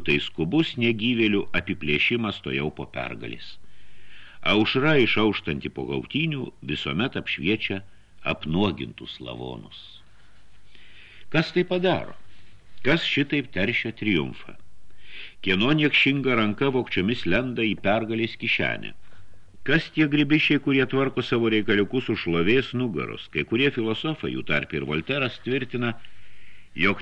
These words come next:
tai dara patys šlovės kūrėjai. Tai dara tie patys kareiviai ir niekas daugiau, sako jie. Kurie išlieka sveiki, tie plėšia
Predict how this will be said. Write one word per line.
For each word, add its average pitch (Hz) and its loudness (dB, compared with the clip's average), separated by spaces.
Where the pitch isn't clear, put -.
tai 156 6
dara 123 6
patys 139 2
šlovės 123 0
kūrėjai. 67 2
Tai 143 4
dara 139 6
tie 120 4
patys 120 2
kareiviai 139 2
ir 127 2
niekas 117 0
daugiau, 73 2
sako 60 -6
jie. 50 -6
Kurie 92 4
išlieka 71 0
sveiki, 90 -2
tie 113 2
plėšia - 0